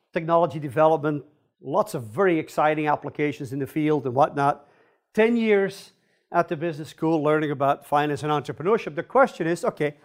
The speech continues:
I know this and I know that. What's the intersection between these two? What is going to happen? Am I gonna take my business models back to engineering and build companies? Is that what I do? So what is next?"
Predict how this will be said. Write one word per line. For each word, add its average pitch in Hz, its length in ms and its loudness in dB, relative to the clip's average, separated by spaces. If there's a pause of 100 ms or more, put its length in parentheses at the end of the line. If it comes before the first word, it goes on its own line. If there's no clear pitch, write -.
(120)
I 190 140 6
know 175 220 4
this 196 300 0
and 175 200 -4
I 170 140 -2
know 160 200 -4
that. 151 300 -2 (300)
What's 185 280 -2
the 180 140 4
intersection 160 540 -2
between 147 300 -6
these 131 200 -6
two? 160 160 -4
What 160 240 2
is 175 120 0
going 175 260 0
to 147 100 -4
happen? 160 300 0
Am 170 120 -2
I 156 80 2
gonna 139 200 -2
take 196 480 4 (260)
my 165 140 0
business 156 420 0
models 139 340 0
back 147 320 0
to 214 120 2
engineering 214 680 0 (200)
and 160 180 -2
build 139 260 0
companies? 208 640 0 (220)
Is 117 160 -8
that 147 240 -4
what 185 100 2
I 196 140 6
do? 233 360 2 (120)
So - 180 -6
what 180 220 4
is 196 180 4
next?" - 460 -2